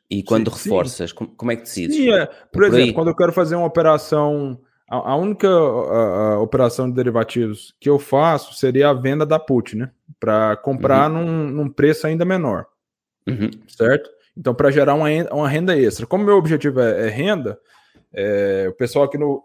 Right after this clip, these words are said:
Speaker 2: no Brasil que segue essa filosofia chama isso de dividendo turbinado. Nesses
Speaker 1: Uhum.
Speaker 2: momentos, aí sim eu vou, eu vou tentar criar um dividendo turbinado pra pegar ela num preço ainda menor. Eu quero que caia mais, entende? Porque
Speaker 1: Uhum.
Speaker 2: como eu tô preocupado com o dividendo,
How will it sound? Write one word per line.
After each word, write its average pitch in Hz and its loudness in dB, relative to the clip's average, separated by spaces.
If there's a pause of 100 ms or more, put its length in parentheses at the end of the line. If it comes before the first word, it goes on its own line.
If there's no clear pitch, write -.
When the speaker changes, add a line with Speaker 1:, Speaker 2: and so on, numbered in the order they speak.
(120)
Speaker 2:
no 135 -10
Brasil 127 4
que 127 -10
segue 143 -2
essa 143 -2
filosofia 135 0
chama 143 -2
isso 139 0
de 135 -14
dividendo 147 -2
turbinado. 147 -2 (840)
Nesses 190 2
Speaker 1:
Uhum. 175 0
Speaker 2:
momentos, 151 0
aí 156 2
sim 165 -4
eu 170 2
vou, 147 2 (380)
eu 107 -8
vou 127 0
tentar 127 2
criar 127 -2
um 139 -2
dividendo 127 -2
turbinado 127 -2 (380)
pra 143 0
pegar 165 4
ela 165 4
num 185 -2
preço 185 2
ainda 196 -2
menor. 180 0
Eu 107 2
quero 170 0
que 226 -4
caia 196 0
mais, 117 -4 (140)
entende? 165 -6 (420)
Porque 139 2
Speaker 1:
Uhum. 120 -2
Speaker 2:
como 196 2
eu 220 2
tô 202 2
preocupado 156 0
com 190 0
o 220 0
dividendo, 147 -4